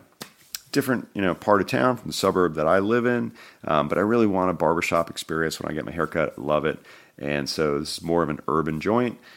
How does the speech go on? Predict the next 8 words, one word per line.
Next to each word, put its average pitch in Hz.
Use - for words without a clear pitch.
and 73
I 67
go 92
in 90
there, 82
and 65
there's 73
a, 67